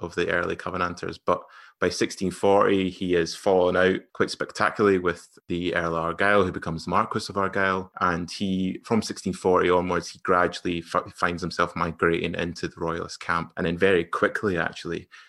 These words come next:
finds himself as one of the, the kind of main heads of that camp, especially at the King's Court in Oxford later on. There is professional rivalries which do come into play here, especially when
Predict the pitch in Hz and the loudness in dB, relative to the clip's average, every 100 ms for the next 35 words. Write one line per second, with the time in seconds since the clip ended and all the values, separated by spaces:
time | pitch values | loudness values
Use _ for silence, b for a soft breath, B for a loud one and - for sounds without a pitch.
0 | B - 92 90 90 82 85 80 - - | B -4 -2 -2 -4 -2 0 0 -4 -2
1 | 85 82 - 92 87 85 85 80 _ 90 | -2 -2 -4 -2 -2 -2 -4 -4 _ -10
2 | - 87 82 85 87 87 85 85 b b | -6 -8 -6 -4 -2 0 -2 -6 b b
3 | b - 85 82 80 - 87 82 - 80 | b -6 -2 -2 -4 -10 -8 -10 -4 -4
4 | - - 80 80 - - - 85 - 85 | -4 -6 -6 -8 -16 -14 -6 -6 -4 -6
5 | - - - 80 - 85 80 87 82 - | -6 -8 -10 -10 -6 -6 -6 -8 -14 -10
6 | 82 - - 82 82 - 82 85 85 - | -10 -10 -14 -12 -12 -10 -8 -8 -10 -14
7 | 104 123 117 127 123 - - - 104 - | 0 4 6 6 4 -2 -10 -8 -4 2
8 | 101 - 104 101 104 104 110 110 107 - | 0 2 0 4 4 4 2 0 -2 -6
9 | - - 101 98 95 92 90 - 101 95 | -6 -4 -4 -2 -2 -2 -4 -2 0 2
10 | 98 95 104 - 95 - 90 92 87 | 2 0 -2 -2 -2 -2 -2 0 -2